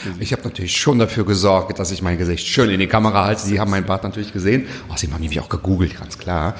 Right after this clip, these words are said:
Speaker 2: <laughs> Nein, Spaß beiseite. Und, äh, es gab auch Zeiten, da bin ich für Kunden, wie blöd es auch klingt, aber so für so einen halben, äh, so, so, so, so einen dreißig minütigen, minütigen Termin nach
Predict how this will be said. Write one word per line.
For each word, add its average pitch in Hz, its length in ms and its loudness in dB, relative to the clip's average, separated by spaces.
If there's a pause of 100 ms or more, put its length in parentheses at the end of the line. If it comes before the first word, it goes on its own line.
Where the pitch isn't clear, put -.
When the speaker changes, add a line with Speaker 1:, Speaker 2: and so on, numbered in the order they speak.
Speaker 2:
<laughs> - 140 -18
Nein, 113 160 4
Spaß - 320 -4
beiseite. - 440 -2 (560)
Und, 104 320 0
äh, 98 140 2
es 104 120 0
gab 117 140 2
auch 113 120 0
Zeiten, 113 400 2
da 113 100 2
bin 110 140 0
ich 107 120 -2
für 104 80 -4
Kunden, 117 560 0
wie 101 120 -2
blöd 120 280 4
es - 160 -6
auch 117 300 -2
klingt, 107 420 -2
aber 101 500 4 (300)
so 117 120 -4
für 113 220 0
so 107 100 0
einen 104 200 -2 (640)
halben, 120 720 2
äh, 107 140 0
so, 104 160 -2
so, 104 160 -4
so, 98 320 -2
so 107 100 -2
einen 98 80 -2
dreißig 120 220 0
minütigen, 110 480 0 (220)
minütigen 113 540 4
Termin 110 280 2
nach 104 320 0